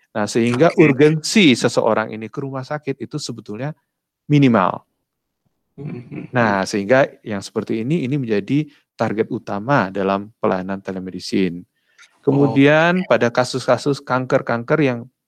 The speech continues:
Speaker 1: tidak stadium berat misalnya, itu bisa kita berlakukan pada stadi-, eh, telemedicine.
Speaker 2: Oke.
Speaker 1: Nah,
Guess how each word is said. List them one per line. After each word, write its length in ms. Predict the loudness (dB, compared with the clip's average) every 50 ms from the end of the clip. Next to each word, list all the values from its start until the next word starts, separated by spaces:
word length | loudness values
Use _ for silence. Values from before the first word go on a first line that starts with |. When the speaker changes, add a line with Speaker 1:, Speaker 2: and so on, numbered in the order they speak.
| _ _ 0
Speaker 1:
tidak 480 | 0 0 2 4 4 4 4 4 2
stadium 340 | 2 2 2 2 2 0 0
berat 400 | 0 2 4 4 4 2 0 -2 -10
misalnya, 580 | -14 -14 -12 -10 -8 -8 -8 -8 -10 -12 -16 -18 _ _ _ _ _ _ _
itu 180 | -6 -6 -4 -2
bisa 300 | -2 -2 -2 -2 -2 -4
kita 160 | -4 -6 -10
berlakukan 320 | -10 -8 -8 -10 -10 -10 -10
pada 140 | -8 -8 -6
stadi-, 300 | -2 -2 -2 -2 -2 -2
eh, 200 | -2 -2 -2 -2 -6
telemedicine. 800 | _ -6 -6 -6 -6 -10 -10 -12 -12 -8 -6 -4 -4 -6 -6 -10 _ _ _ _ _ _ _ _ _ -16
Speaker 2:
Oke. 720 | -16 -16 -14 -12 -8 -4 -4 -2 -2 -4 -4 -6 -8 -10 -14 -16 -20 _ _ _ -10
Speaker 1:
Nah, 480 | -6 -6 -4 -4 -6 -6 -8 -10 -14